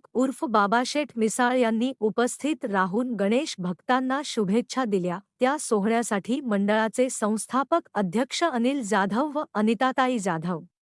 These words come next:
ऐश्वर्या जाधव, मंडळाचे कार्यकर्ते रोहित शिंदे, रोहन शिंदे,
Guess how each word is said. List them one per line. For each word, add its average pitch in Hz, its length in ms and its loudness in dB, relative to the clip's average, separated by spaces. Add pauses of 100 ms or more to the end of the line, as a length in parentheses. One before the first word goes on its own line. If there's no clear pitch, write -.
(760)
ऐश्वर्या 330 540 4
जाधव, 220 480 2 (360)
मंडळाचे 277 680 2
कार्यकर्ते 233 760 4
रोहित 202 380 2
शिंदे, 240 440 2 (380)
रोहन 254 400 4
शिंदे, 254 460 0